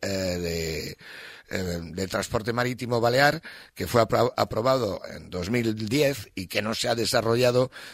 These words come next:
prácticamente hasta ahora. Esta medida que se aprueba, que aprobó ayer el Parlamento,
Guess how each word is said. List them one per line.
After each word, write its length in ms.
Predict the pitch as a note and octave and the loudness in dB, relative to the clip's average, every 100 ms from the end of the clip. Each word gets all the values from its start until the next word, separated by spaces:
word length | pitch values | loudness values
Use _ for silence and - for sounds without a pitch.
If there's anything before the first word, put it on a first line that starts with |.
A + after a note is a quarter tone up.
| - | -4
prácticamente 800 | - A2+ A#2 A2 A#2 A2+ G#2 C3 - | 2 2 2 0 2 2 4 2 2
hasta 580 | G2 F2 F2 - - F#2+ | -2 -2 -2 -4 -2 4
ahora. 340 | A2 E3+ F#2 - - - - | 4 4 0 -4 -18 -10 0
Esta 280 | B2+ - C#3+ | 0 4 4
medida 420 | C#3+ C#3 E3 C3 | 4 2 4 2
que 140 | - F#2+ | 0 -2
se 120 | G2+ | 0
aprueba, 540 | F2+ C3 C#3 B2+ E3 - - | 0 2 4 4 2 -6 -6
que 100 | F#2 | -4
aprobó 320 | D#2+ F#2 A2+ | -2 0 2
ayer 220 | A#2 A2 | 4 2
el 100 | A2 | 0
Parlamento, 520 | F#2+ G#2 A2 A#2+ C3+ | -2 -2 0 0 -4